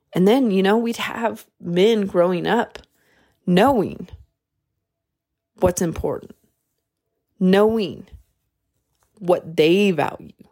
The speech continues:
not just what they're going to or not going to get in trouble for. Your boys should know that it's not a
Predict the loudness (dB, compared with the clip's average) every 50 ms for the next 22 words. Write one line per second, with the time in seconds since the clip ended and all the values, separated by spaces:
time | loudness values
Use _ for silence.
0 | _ _ _ _ _ _ _ _ _ _ _ _ _ _ _ _ _ _ _ _
1 | -8 -8 -8 -6 -4 -2 -2 -2 -2 -6 -4 -2 -2 0 0 0 -2 -2 -4 _
2 | _ _ 2 2 2 2 0 -2 -2 -2 -2 -2 0 0 0 -2 -2 -2 -2 -2
3 | -2 -2 -2 -2 -2 -2 -2 -4 -4 -2 -2 -2 -2 -4 -8 -10 -12 -12 -14 -16
4 | _ _ _ _ _ _ _ _ _ _ _ _ _ _ _ _ _ _ _ _
5 | _ _ _ _ _ _ _ 0 0 0 0 0 -2 0 2 2 4 4 4 2
6 | 2 0 -2 -4 -4 -2 -4 -4 -2 -2 -2 0 2 4 4 4 4 4 2 0
7 | -2 -6 -10 -16 -20 _ _ _ _ _ _ _ _ _ _ _ _ _ -2 -2
8 | -2 -2 -2 -4 -4 -4 -2 -2 -2 0 0 0 0 -2 -4 -8 -12 -12